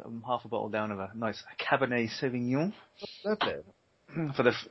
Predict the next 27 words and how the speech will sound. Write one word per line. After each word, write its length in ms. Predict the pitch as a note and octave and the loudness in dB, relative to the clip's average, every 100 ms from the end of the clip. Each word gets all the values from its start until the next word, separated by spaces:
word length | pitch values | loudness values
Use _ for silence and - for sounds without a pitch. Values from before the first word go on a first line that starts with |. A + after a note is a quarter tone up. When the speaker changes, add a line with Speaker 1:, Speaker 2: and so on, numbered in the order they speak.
| - - | -14 2
Speaker 1:
for 160 | B2+ B2 | 8 8
all 80 | |
the 80 | A2+ | 8
people 240 | B2 B2 A#2+ | 6 8 8
out 140 | A#2 | 10
there 100 | A#2+ | 10
that 80 | G#2+ | 10
don't 140 | A#2 | 8
understand 420 | A2+ G#2+ - A2+ | 8 6 6 6
my 80 | A2 | 6
French, 280 | - C3 D#3 - | 8 8 8 0
that's 140 | A2+ G2 | -4 6
red 240 | G2+ F#2 | 8 8
wine. 260 | F#2 F#2 D3 - - - - | 6 4 2 -6 -20 -16 -10
Speaker 2:
Yes, 340 | F#3+ B2 C#3+ | -6 -6 -6
it 120 | D#3+ C3 | -6 -4
is 140 | B2+ | 0
red 200 | C#3 B2+ | 2 6
wine, 180 | B2+ D3+ | 6 6
yes, 200 | D#3+ D#3 | 2 -2
and 80 | C3+ | -2
it's 300 | B2+ B2 C3 D3 | -2 -2 -2 2
also 360 | C#3 - B2+ | 2 6 6
very 180 | A2 B2+ | 8 4
cheap 260 | B2 C3+ B2+ | 4 0 2
from 80 | B2+ | 4
Asda. 380 | A#2+ A2 B2+ | 4 6 2